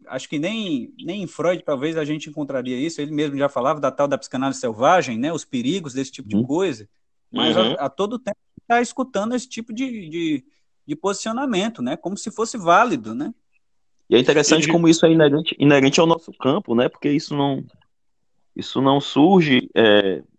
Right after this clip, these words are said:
Speaker 2: você não vê isso surgir em outros campos, você vê isso surgir especificamente dentro da psicanálise, né, isso é, isso é muito interessante, é um fenômeno interessante que é do nosso campo.
Speaker 3: Não só isso, né, Jefferson, mas também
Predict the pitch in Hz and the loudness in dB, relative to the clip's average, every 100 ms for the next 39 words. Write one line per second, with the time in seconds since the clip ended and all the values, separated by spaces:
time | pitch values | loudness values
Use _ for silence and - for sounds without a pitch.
0 | - 98 127 123 147 180 - 127 143 139 | -10 -4 -2 0 0 0 2 2 6 6
1 | 120 - - 127 127 - 92 123 107 123 | 4 0 2 4 2 -2 0 4 4 4
2 | 135 - 120 123 135 - 143 - - 131 | 2 -2 0 2 2 2 0 0 0 2
3 | 131 - - - - _ _ - _ - | 2 2 -2 -8 -10 _ _ -20 _ -20
4 | _ _ 117 151 147 - - 160 123 131 | _ _ 2 4 2 0 2 4 6 4
5 | 120 104 104 113 113 123 110 98 - 123 | 4 2 2 2 2 4 4 2 -4 0
6 | 117 - 143 139 123 127 139 143 160 123 | 0 2 2 4 2 2 2 2 2 2
7 | 123 117 117 135 143 156 147 151 170 - | 2 4 4 2 0 0 2 2 2 0
8 | - 104 - _ _ _ _ _ _ _ | 0 0 0 _ _ _ _ _ _ _
9 | - 131 214 170 170 214 233 185 160 131 | -4 -2 0 0 0 0 -4 -4 -4 -4
10 | 123 117 127 123 127 151 135 131 165 196 | -6 -10 -10 -10 -10 -8 -6 -4 -4 -6
11 | 190 156 123 104 | -6 -8 -10 -14